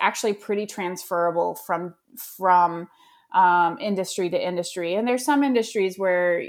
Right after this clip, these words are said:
you do have to have more of a, like, sme knowledge, I'll call it. You know, in construction, they really like, in, you know, their project managers to have that construction understanding, just,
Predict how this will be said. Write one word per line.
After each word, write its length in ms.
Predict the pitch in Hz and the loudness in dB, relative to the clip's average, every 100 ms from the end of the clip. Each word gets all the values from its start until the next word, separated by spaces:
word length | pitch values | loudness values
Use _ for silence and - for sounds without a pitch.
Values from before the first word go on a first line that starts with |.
| - | -12
you 460 | - - 202 202 | -20 -8 -4 -4
do 200 | 185 208 | -2 -2
have 220 | 196 175 180 | 0 0 -2
to 80 | 180 | -4
have 360 | 180 165 175 | 0 0 0
more 420 | 180 175 175 175 | -4 -4 -2 0
of 140 | 165 165 | -2 -2
a, 420 | 165 160 160 175 - _ _ | 0 0 -2 -6 -14 _ _
like, 180 | 175 180 | -4 -4
sme 560 | - - 202 190 202 | -6 -4 -4 -2 -2
knowledge, 420 | 196 190 196 214 220 | 0 2 2 2 2
I'll 140 | 214 | 0
call 300 | 214 214 233 | 2 2 2
it. 160 | 262 262 _ _ _ | 0 -4 _ _ _
You 120 | 214 | -2
know, 180 | 208 196 | -2 0
in 140 | 208 | -2
construction, 1000 | 233 240 - 254 269 - 233 214 196 185 196 | -2 -4 2 2 2 0 -2 -2 -4 -10 -4
they 100 | 208 | -2
really 300 | 190 220 220 | 0 2 2
like, 320 | 202 190 185 | 2 0 0
in, 220 | - 196 190 | -4 -6 -8
you 260 | - 208 | -8 -6
know, 160 | 185 170 | -4 -2
their 140 | 180 | -4
project 340 | - 180 180 180 | 2 2 2 -4
managers 560 | 175 175 180 175 170 | -6 -6 -6 -6 -6
to 100 | - | -8
have 400 | 175 165 160 170 | -8 -2 -2 -2
that 200 | 170 - - | -4 -4 -6
construction 600 | - 175 - 170 - 180 175 | -12 -12 -8 -8 -8 -10 -8
understanding, 800 | 165 160 - 170 170 165 165 160 | -6 -8 -10 -10 -8 -8 -8 -10
just, 240 | 160 - | -12 -16